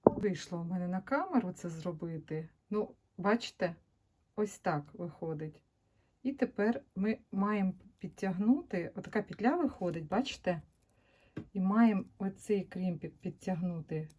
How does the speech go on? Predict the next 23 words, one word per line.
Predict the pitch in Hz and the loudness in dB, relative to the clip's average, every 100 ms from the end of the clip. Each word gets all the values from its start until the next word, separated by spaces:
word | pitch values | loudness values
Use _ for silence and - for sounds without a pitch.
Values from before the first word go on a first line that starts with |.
| _ | _
під | 220 208 | -2 0
намистинку, | 180 175 170 - - 165 156 160 - 208 254 - _ _ _ | -2 -2 -6 -12 -8 -6 -4 -8 -8 -6 -6 -10 _ _ _
чим | - 208 202 202 | -6 -6 -6 0
ближче | 208 202 202 - 196 | 2 2 0 -8 -6
до | 185 202 | -4 -2
намистинки. | 202 196 202 - - 190 190 196 - 196 - _ _ _ _ _ _ _ _ _ _ _ _ _ _ _ _ _ _ _ _ _ _ _ _ _ _ _ _ _ | 0 0 -2 -6 -6 -2 -2 -4 -8 -10 -12 _ _ _ _ _ _ _ _ _ _ _ _ _ _ _ _ _ _ _ _ _ _ _ _ _ _ _ _ _
Гарненько, | - 165 170 196 269 294 254 196 | -8 -6 -2 4 6 6 4 0
гарненько | 180 180 175 170 160 170 | -2 -2 -4 -4 -6 -8
підтягнути. | 175 170 180 170 - - | -8 -8 -6 -6 -6 -6
Дівчат, | 214 208 175 | 0 2 2
як | 180 226 370 294 | 2 4 4 2
ви | 294 | 0
це | - | 4
все | 262 - 240 | 2 6 6
робите | 233 214 208 202 202 | 8 6 4 2 2
на | 196 | 0
камеру? | - 190 185 180 180 | 2 2 2 2 0
Я | 196 440 | 0 0
не | 415 | 6
уявляю. | 277 226 202 175 185 185 254 240 - - - - - - - - - - - - _ - | 10 10 8 6 10 12 12 8 6 -12 -20 -20 -20 -20 -20 -20 -20 -20 -20 -20 _ 4
Так | 233 262 294 - | 8 8 6 0
це | 381 | 0
важко. | 359 359 302 254 208 - - 202 185 175 | 6 6 10 8 8 0 -2 2 4 2